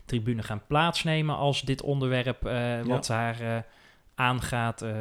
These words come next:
Speaker 1: zou ze dat doen?" Nou, wij hebben tijdens de, hè, vorige week vrijdag, tijdens dat tweede deel van de openierende raadsvergadering, eh,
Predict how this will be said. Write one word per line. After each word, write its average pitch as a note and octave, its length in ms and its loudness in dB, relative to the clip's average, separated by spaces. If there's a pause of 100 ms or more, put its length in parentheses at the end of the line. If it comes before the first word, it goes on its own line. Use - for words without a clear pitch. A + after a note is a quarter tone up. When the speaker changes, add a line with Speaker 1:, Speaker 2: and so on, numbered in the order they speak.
(140)
Speaker 1:
zou A2+ 220 -2
ze G2+ 80 -6
dat A2+ 180 -4
doen?" F#3 300 2
Nou, C3 240 2 (140)
wij C3+ 160 4
hebben C#3 260 4
tijdens B2 340 2
de, A#2+ 200 0 (520)
hè, C3+ 120 -2
vorige C#3 300 0
week A#2 120 0
vrijdag, E3 580 2
tijdens B2 280 -2
dat - 180 -8
tweede C3+ 260 2
deel A2+ 200 0
van G#2+ 140 -2
de G#2+ 80 -6
openierende G#2+ 720 -4
raadsvergadering, G#2+ 840 -6
eh, G2 60 -8